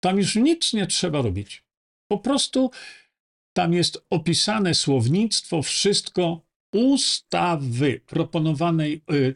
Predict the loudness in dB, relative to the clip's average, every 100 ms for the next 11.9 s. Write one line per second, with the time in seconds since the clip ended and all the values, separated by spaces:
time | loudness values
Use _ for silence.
0 | _ 0 2 2 2 2 0 0 -2 -2
1 | -2 -6 -4 -2 -2 -2 -2 -4 -10 -4
2 | -2 0 0 0 0 -4 -4 -6 -2 -4
3 | -2 -2 0 2 -2 -6 -4 -2 0 0
4 | 0 -2 -4 -8 -12 _ _ _ _ _
5 | _ _ _ _ _ -8 -4 -2 -2 -2
6 | -2 0 0 -2 -4 -8 -12 _ _ -2
7 | -2 -2 -4 -6 -6 -2 -2 -2 -6 -18
8 | -18 -20 _ 0 2 2 0 -4 -2 0
9 | -2 -2 -4 -2 -4 -4 -8 -4 -2 -2
10 | -8 _ _ _ _ 0 2 2 2 2
11 | 2 2 2 0 -2 -2 -4 -4 -4